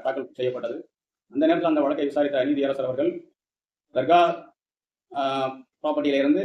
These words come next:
ஃபிஃப்டீன் மீட்டர், அதாவது பதினைந்து மீட்டர் தள்ளி எந்த இடத்துலனாலும் மலைக்கு மேல தீபம் ஏத்தலாம், அந்த எங்க தீபம் ஏத்தணுங்கிற முடிவை, அஹ், பக்தர்களோட விருப்பத்துக்கு ஏற்ப கோவில் நிர்வாகம் எடுக்கணும் அப்படின்னு சொல்லி தொண்ணூத்தாறுலயே மாண்புமிகு உயர்நீதிமன்றம் அந்த உத்தரவுல தெரிவித்திருந்தது. அதை தொடர்ந்து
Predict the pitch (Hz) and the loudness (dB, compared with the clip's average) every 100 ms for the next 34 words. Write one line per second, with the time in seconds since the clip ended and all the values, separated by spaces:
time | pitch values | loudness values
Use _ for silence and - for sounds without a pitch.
0 | - 147 147 165 151 139 123 147 139 165 | -4 -10 0 4 4 2 0 2 2 4
1 | 165 165 175 147 - - 143 143 175 - | 4 4 2 0 -4 -6 -2 0 0 0
2 | 143 170 170 160 175 147 151 143 151 180 | 2 2 2 2 4 2 4 2 2 -4
3 | - - 143 160 143 147 131 151 156 - | -10 -4 2 4 2 2 0 -2 -4 -14
4 | _ - 135 156 143 143 165 165 143 151 | _ -10 2 4 4 2 4 4 2 2
5 | 151 151 160 147 139 156 165 196 - _ | 0 2 2 4 2 0 -2 -4 -10 _
6 | _ _ _ _ _ 135 131 127 131 147 | _ _ _ _ _ -2 0 0 -2 2
7 | 202 180 170 185 185 151 180 175 151 143 | 4 4 4 0 0 -2 -2 -2 0 0
8 | 147 175 185 - _ 170 190 170 160 160 | 2 0 0 -8 _ 0 4 4 4 2
9 | 160 160 139 160 151 180 - 143 151 143 | 2 0 2 2 2 0 -4 -6 0 2
10 | 190 180 147 160 147 165 180 139 143 143 | 2 2 2 2 2 2 0 0 -2 -2
11 | 147 139 135 127 131 165 - 123 127 135 | -2 -2 -2 -2 -2 -4 -6 -8 -6 -2
12 | 135 135 120 139 147 135 120 113 - _ | -2 -2 -4 -2 -2 -2 -8 -12 -18 _
13 | _ _ _ - 170 170 185 196 | _ _ _ -2 0 4 2 4